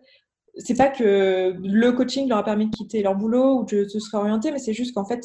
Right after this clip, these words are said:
il y a des choses qui se passent. C'est-à-dire que quand vous êtes là, vous êtes pas là pour rien. C'est-à-dire que vous êtes déjà dans une démarche de développement personnel, vous êtes déjà en train de déconstruire les choses et, euh, et de prendre la place qui est la vôtre dans votre vie. Et, et du coup, bah, ça a des impacts. Alors, parfois, c'est sur la vie perso, parfois, c'est sur la vie pro, parfois, c'est un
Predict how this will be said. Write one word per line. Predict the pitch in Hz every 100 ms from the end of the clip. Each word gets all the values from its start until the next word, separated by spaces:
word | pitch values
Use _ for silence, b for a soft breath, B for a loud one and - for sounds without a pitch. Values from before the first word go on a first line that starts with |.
| -
il | 208 - 117
y | 214
a |
des | 208
choses | 220 269
qui | -
se | 214
passent. | 247 247
C'est-à-dire | 190 208
que | - 196 -
quand | 233 226
vous | 220
êtes | 214 254
là, |
vous | 240 196
êtes | 175
pas |
là | 190
pour | 190 226
rien. | 233
C'est-à-dire | 220 185
que | -
vous |
êtes | 175
déjà | 175 226 240
dans | 202
une | 185 190
démarche | 190 190 202
de |
développement | 196 190 185
personnel, | 185 190 202 202
vous | 190
êtes | 180
déjà | 214 226 247 247 B B -
en | 208
train | - 233
de | 214 190
déconstruire | 190 202 202 - 208
les | 202
choses | 202 247 247 247 240
et, | 214 185
euh, | 185 180 180 180 175
et | -
de | 208 202
prendre | - 220 196
la |
place | 196 214
qui | -
est | 190
la | 180
vôtre | 220
dans | 190
votre | 185 185
vie. | 226 285 -
Et, | 185 170 - B B -
et | 175
du | 175
coup, |
bah, | 214 196
ça | 190
a |
des | 180 185
impacts. | 190 254 -
Alors, | 165 -
parfois, | 165 - 208
c'est | 190
sur | -
la | 175
vie | 180
perso, | 185 185 - 262
parfois, | - 190
c'est | 190
sur | - 170
la |
vie | 175
pro, | - - 254
parfois, | - -
c'est | 202
un | 160